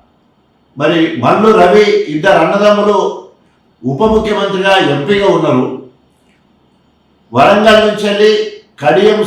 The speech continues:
శ్రీహరి గారు బైండ్ల, బిడ్డ ఎంపీగా బైండ్ల, వర్ధన్నపేట ఎమ్మెల్యే మాలా సామాజిక వర్గానికి సంబంధించిన వాళ్ళు ఉన్నారు.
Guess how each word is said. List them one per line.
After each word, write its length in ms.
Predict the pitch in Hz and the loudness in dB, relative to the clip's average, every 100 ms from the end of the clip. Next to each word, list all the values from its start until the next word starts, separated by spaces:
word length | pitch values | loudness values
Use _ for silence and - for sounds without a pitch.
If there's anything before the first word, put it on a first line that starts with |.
| - | -4
శ్రీహరి 420 | 180 196 208 208 | -2 0 2 2
గారు 200 | 202 196 131 | 2 2 2
బైండ్ల, 380 | 151 180 185 202 208 127 - - - _ _ _ _ | 2 4 2 2 2 0 -4 -12 -20 _ _ _ _
బిడ్డ 360 | 107 139 165 165 160 175 | -6 -2 0 2 2 2
ఎంపీగా 360 | 175 185 202 202 139 | 0 0 0 0 2
బైండ్ల, 320 | 147 180 185 190 185 - - - _ _ 113 | 2 2 2 2 2 0 -6 -14 _ _ -4
వర్ధన్నపేట 640 | 156 - 202 202 196 190 185 160 | -2 0 0 0 -2 -4 -2 -2
ఎమ్మెల్యే 380 | 175 180 180 160 - - - _ 120 | -2 0 2 0 -2 -12 -20 _ -10
మాలా 280 | 110 143 185 185 | -2 0 2 0
సామాజిక 380 | 185 175 175 170 165 | 0 0 0 -2 -4
వర్గానికి 340 | 156 156 147 147 | -2 -2 -6 -8
సంబంధించిన 360 | 139 131 135 123 | -8 -10 -8 -6
వాళ్ళు 160 | 117 110 | -6 -6
ఉన్నారు. 240 | 110 110 | -8 -8